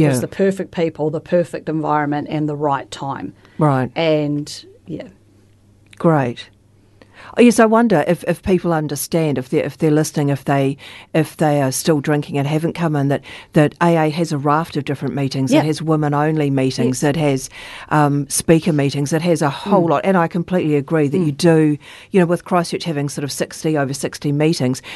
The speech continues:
Speaker 2: there's a lot of choice, and you do need to find the, um, the combination of, of what works for you.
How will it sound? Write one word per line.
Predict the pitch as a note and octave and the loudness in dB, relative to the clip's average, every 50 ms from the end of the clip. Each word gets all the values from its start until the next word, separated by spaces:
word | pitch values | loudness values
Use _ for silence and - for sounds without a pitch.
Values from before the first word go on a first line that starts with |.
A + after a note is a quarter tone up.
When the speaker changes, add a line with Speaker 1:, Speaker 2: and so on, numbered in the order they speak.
| - - | -8 -2
Speaker 2:
there's | - E3+ E3 - | -2 0 0 2
a | |
lot | F#3+ F#3 F3+ | 0 0 0
of | D#3 | -4
choice, | - - G3 F3 D#3+ - | -4 -2 0 0 0 0
and | F#3 F#3+ | 2 2
you | F#3 F#3 | 2 2
do | F3+ F#3 F3 F#3+ | 2 2 0 2
need | F#3+ F#3+ F#3 F3 | 2 0 0 -2
to | - E3 | -4 -8
find | D#3 - - D#3+ D#3 D3+ D3+ D3 C#3+ - - - - - _ _ | -8 -4 -2 0 2 2 0 0 -2 -6 -10 -20 -20 -20 _ _
the, | - E3+ D#3+ D3+ D3 C#3+ B2+ - | 0 2 2 2 2 2 0 0
um, | D#3 D3+ C#3+ D3 | -2 -2 -2 -2
the | C#3 D3+ | -4 -4
combination | - G#3 F3+ E3 D#3 D3+ D3+ D3+ - - D#3+ D3 | -2 -2 -2 -2 0 -2 -2 -4 -4 -4 -6 -6
of, | C3 - | -6 -4
of | - - C#3 C#3 - D#3+ | -4 -6 -4 -2 0 0
what | D3+ C3+ - - | 0 0 2 0
works | D3 D#3 D3+ - - | 0 0 0 -4 -8
for | - D#3+ | -4 -2
you. | C#3 A#2+ A2+ A#2 | -2 0 -2 -2